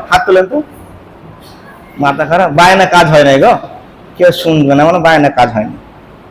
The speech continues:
কিছু টাইটেল আমরা সমাজে মানুষ দিয়ে থাকি, লম্পট, চরিত্রহীন, লুচ্চা, বদমাইশ, নোংরা, এগুলো কি মানুষই বলে থাকে। কেন? তার চরিত্রের কারণে,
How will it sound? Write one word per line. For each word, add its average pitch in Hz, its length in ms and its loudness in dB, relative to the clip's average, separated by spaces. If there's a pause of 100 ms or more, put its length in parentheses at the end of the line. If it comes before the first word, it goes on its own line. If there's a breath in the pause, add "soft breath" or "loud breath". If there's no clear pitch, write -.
(880 loud breath)
কিছু - 220 0 (1000)
টাইটেল 214 480 4
আমরা 262 380 4
সমাজে 262 320 2
মানুষ 262 220 4
দিয়ে 240 220 2
থাকি, 233 280 2 (240)
লম্পট, 226 680 4
চরিত্রহীন, 214 680 2
লুচ্চা, 220 600 2
বদমাইশ, 226 640 2 (140)
নোংরা, 247 520 4
এগুলো 262 240 4
কি 190 180 2
মানুষই 269 400 2
বলে 247 200 4
থাকে। 202 240 0
কেন? 247 180 2
তার 311 320 2
চরিত্রের 262 460 4
কারণে, 139 300 2